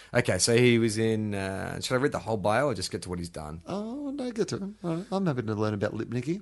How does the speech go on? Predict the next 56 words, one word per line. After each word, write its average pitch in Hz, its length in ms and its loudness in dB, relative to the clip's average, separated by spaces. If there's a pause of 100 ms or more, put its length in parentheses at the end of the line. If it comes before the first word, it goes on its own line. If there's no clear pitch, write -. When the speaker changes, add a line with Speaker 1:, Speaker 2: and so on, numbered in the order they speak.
Speaker 1:
Okay, - 260 6
so 147 120 4
he's 156 140 6
born 196 240 8
in 170 80 6
nineteen 123 260 4
ninety. 101 340 0
Jonathan 147 440 4
William 120 280 4
Lipnicki 101 600 -4 (100)
has 104 80 -6
been 113 140 0
a - 20 2
serious 160 500 4
actor. 104 440 0
They 98 100 -6
actually 113 240 -8
say 98 220 -2
that 87 40 -6
on 85 60 -8
his 87 120 -10
website. 90 420 -8
He's 120 180 4
Speaker 2:
Yeah. 107 40 -4
Speaker 1:
a 101 40 -2
serious 101 400 -2
actor. 98 380 -8
Speaker 2:
Yeah. 120 220 -2 (420)
Speaker 1:
Who 196 220 0 (180)
classifies 170 580 -2
himself 113 320 -4
as 104 100 -8
a 110 40 -6
serious 120 400 -6
actor? 143 360 -10
Speaker 2:
He's 330 240 2
a 392 60 6
serious 143 400 8
actor. 107 140 6
Speaker 1:
So 160 80 8
is 143 80 8
that 160 160 8
he'll 139 220 6
never 131 220 6
do 117 140 6
a 107 60 4
comedy? 104 360 -2
If 87 80 -6
Judd 139 160 4
Apatow 107 480 -2
called 104 180 -4
him 95 100 -6
tomorrow 95 300 -6
and 90 100 -8
said, 95 120 -8
"Hey, 92 360 -4